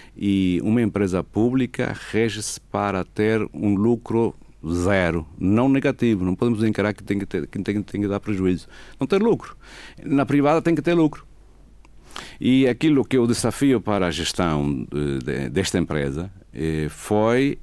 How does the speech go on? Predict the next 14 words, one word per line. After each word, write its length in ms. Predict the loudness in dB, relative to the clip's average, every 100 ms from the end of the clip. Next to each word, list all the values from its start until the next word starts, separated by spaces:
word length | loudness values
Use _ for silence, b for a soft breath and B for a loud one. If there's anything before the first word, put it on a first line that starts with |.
| -12
e 560 | -6 -2 0 2 2 4
é 180 | 4 2
e 100 | -2
continuará 580 | -2 -4 -2 0 0 -2
a 40 |
ser, 400 | -2 -2 0 0
é 140 | -2
que 120 | -2 -2
a 40 |
empresa 440 | -2 0 0 0
consiga 680 | -4 -2 -4 -2 0 2 0
corresponder 760 | -2 -10 -12 -8 -2 -2 -2 -4
a 80 | -6
tudo, 460 | -8 -8 -8 -10